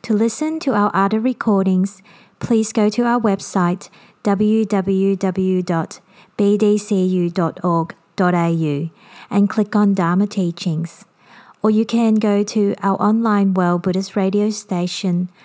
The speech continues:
from our website by clicking on Buddhist Radio. May you be well and happy.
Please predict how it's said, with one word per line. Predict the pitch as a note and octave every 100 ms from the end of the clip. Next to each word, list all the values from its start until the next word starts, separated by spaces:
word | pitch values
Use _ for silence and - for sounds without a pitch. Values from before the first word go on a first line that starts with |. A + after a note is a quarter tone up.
| -
from | - G#3+ G3
our | F#3+
website | F#3 G#3 - G3 D#3+ - - - - -
by | G3
clicking | F#3 - G3+ A3+ A3+
on | A#3 G#3
Buddhist | G3+ G3 G3 G3+
Radio. | F3 F3 F3 D#3+ D#3+ E3 _ _ _ _ _ - - _
May | F#3+ F#3 F3+
you | F#3+ G3+ G#3+
be | G#3+ G3+
well | F#3 F3 F3 F#3 -
and | F#3 F#3
happy. | F3+ F3 - F3 D#3+